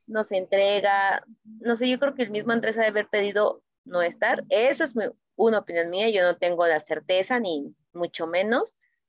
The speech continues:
pero creo que va un poco, un poco por ahí. Habrá que esperar qué nos presenta, eh, Gerardo Martino. Muchos, yo empecé a, yo leí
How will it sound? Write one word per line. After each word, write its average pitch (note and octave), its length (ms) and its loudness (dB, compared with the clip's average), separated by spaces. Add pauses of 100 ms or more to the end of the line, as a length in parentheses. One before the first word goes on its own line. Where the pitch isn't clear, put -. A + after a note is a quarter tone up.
(640)
pero G3+ 220 2
creo G#3 180 0
que G#3+ 120 0
va G3 140 4
un G3 120 -4
poco, F#3+ 580 2
un G3+ 200 -14
poco F#3+ 340 -4
por F3 160 2
ahí. B3+ 320 4 (2250)
Habrá C#4+ 360 2
que F4+ 80 0
esperar D4+ 720 0
qué D4 120 0
nos D4 180 0
presenta, B3+ 520 0
eh, G3 400 2
Gerardo A3 380 0
Martino. F3+ 560 -6
Muchos, F#4 1000 2 (460)
yo A#3+ 120 4
empecé A#3 540 0
a, G#3+ 160 0
yo A3+ 200 2
leí A#3 520 -2